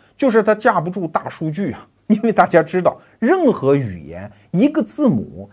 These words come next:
在一个单词儿当中，它出现的那个频率是可以统计出来的。只要资料足够多，马上就可以知道，哎，你是用哪个字母代替了哪个字母啊？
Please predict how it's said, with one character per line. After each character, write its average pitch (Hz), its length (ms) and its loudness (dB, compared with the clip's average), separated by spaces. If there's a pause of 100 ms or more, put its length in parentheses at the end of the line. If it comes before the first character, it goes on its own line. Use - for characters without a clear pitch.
(120)
在 214 120 4
一 165 220 2
个 220 100 2
单 220 300 0
词 - 160 -8
儿 131 100 -6
当 151 200 -2
中， 147 180 -8 (180)
它 202 160 2
出 254 380 -4
现 240 280 -4
的 123 100 -4
那 156 120 -4
个 139 120 -4
频 - 280 -10 (120)
率 226 180 -2 (140)
是 - 120 -2
可 220 160 -2
以 247 140 2
统 135 420 -4
计 180 160 -2
出 139 200 -4
来 - 140 -8
的。 - 120 -18 (460)
只 175 320 4
要 233 200 8
资 202 300 0
料 147 220 4
足 127 240 -4
够 208 200 2
多， 156 220 0 (180)
马 143 360 6
上 349 200 2
就 320 120 8
可 139 120 -2
以 104 80 -2
知 135 160 -6
道， 127 280 0
哎， 214 240 6
你 175 200 4
是 170 180 0
用 160 180 2
哪 120 140 4
个 113 120 -2
字 156 160 -2
母 123 180 0 (160)
代 131 220 8
替 - 160 -6
了 101 140 0
哪 95 100 -6
个 95 100 -14
字 101 200 -12
母 87 220 -14
啊？ 92 140 -14